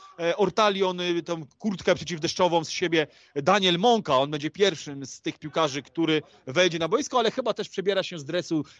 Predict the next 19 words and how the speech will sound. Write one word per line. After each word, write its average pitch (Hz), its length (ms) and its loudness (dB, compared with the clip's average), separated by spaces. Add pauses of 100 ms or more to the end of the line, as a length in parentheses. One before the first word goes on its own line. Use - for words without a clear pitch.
e, 143 40 4 (300)
Robert 185 280 2
Prochownik, 165 520 2
jeśli 147 200 -8
dobrze 135 240 0
tam 135 120 -2
dostrzegam, 170 420 -6
siedzący 143 460 -4 (260)
na 147 140 2
ławce 160 260 4
rezerwowych, 151 640 2
e, 147 260 4
więc 143 240 -6
pewnie 156 240 0
za 139 80 -2
chwilę 151 220 2
te 196 120 2
dwie 160 180 2
zmiany 147 340 0